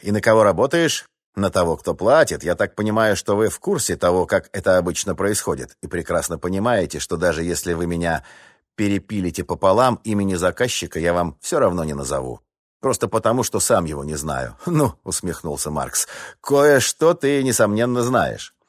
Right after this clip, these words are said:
Номер счёта, куда пришли деньги, свой собственный, как его забыть?"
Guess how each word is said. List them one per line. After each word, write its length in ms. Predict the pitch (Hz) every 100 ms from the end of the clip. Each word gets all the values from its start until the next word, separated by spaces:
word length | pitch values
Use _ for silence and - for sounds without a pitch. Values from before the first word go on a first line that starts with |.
| _ _ _
Номер 360 | 92 131 127 104
счёта, 380 | - 143 127 113
куда 280 | 113 107
пришли 320 | 101 104 - 101
деньги, 480 | 107 123 101 87 - - - - _ _
свой 280 | - 113 127
собственный, 600 | - 113 - 113 107 104
как 220 | 123 131
его 140 | 82 73
забыть?" 420 | 78 69 62